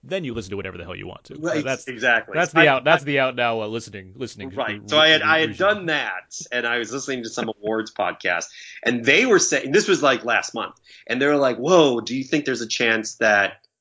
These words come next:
Speaker 2: Rise of Skywalker, you know, because it's the last Star Wars movie?"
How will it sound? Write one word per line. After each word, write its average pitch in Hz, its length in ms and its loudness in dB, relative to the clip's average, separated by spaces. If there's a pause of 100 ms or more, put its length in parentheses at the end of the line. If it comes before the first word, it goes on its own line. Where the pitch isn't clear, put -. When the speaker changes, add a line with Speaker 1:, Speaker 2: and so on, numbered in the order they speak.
(140)
Speaker 2:
Rise 110 300 4
of 107 80 0
Skywalker, 101 960 0
you 104 100 -6
know, 92 80 -4
because 101 240 -2
it's - 160 -6
the 123 100 0
last 127 440 4
Star 113 320 2
Wars 95 260 -8
movie?" - 480 -16